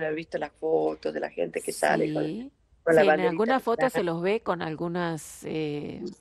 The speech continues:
Speaker 1: Decoración.
Speaker 2: escudos, claro, con deco-, insignias, gracias.
Speaker 1: Insignias,
Speaker 2: Sí.
Speaker 1: sí, gracias. Insignia, eh, y él a esas insignias, eh, las usaba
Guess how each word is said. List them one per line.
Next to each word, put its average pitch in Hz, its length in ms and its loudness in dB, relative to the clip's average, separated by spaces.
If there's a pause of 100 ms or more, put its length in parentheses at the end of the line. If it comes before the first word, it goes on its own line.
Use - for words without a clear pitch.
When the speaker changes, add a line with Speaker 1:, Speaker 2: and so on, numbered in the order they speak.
(180)
Speaker 1:
Decoración. 175 680 4
Speaker 2:
escudos, - 200 -8
claro, 190 280 0
con 175 160 -4
deco-, 170 260 -6
insignias, 180 720 -2
gracias. - 460 -12 (220)
Speaker 1:
Insignias, 196 640 4
Speaker 2:
Sí. 180 40 -10
Speaker 1:
sí, 175 160 -2
gracias. 156 340 0 (320)
Insignia, 185 580 2 (120)
eh, 180 580 0 (260)
y 202 120 0
él 262 120 8
a 226 80 2
esas 208 300 -10
insignias, 233 840 -8 (480)
eh, 170 640 -6 (160)
las 180 200 -12
usaba 226 800 0